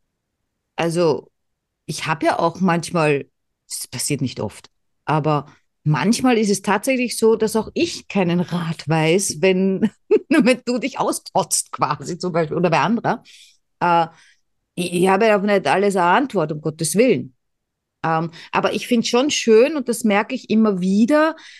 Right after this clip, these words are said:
dass wenn man sich zu zweit über Dinge unterhält, dass man dann auch selber, ohne dass der andere jetzt ein ausgebildeter Therapeut ist, ja, einfach durch dieses Reden, drüber sprechen,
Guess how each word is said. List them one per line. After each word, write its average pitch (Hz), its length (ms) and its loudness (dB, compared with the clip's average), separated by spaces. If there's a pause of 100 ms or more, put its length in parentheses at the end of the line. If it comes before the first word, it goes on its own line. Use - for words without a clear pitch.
(140)
dass 208 320 -4
wenn 214 260 4
man 247 300 4
sich 262 320 -6
zu - 140 -10
zweit 175 600 -2
über 208 360 -2 (680)
Dinge 277 520 2 (220)
unterhält, 214 960 2
dass 220 160 -2
man 226 160 0
dann 220 180 0
auch - 200 -8
selber, 233 800 0 (920)
ohne 294 340 4
dass 233 200 -2
der 202 180 0
andere 226 300 2
jetzt 202 180 -2
ein 180 120 -2
ausgebildeter 180 640 0
Therapeut 196 580 -2
ist, 143 180 -6
ja, 190 180 0
einfach 269 440 -2
durch - 180 -4
dieses 170 480 -4
Reden, 214 360 2 (640)
drüber 196 300 0
sprechen, 220 580 -2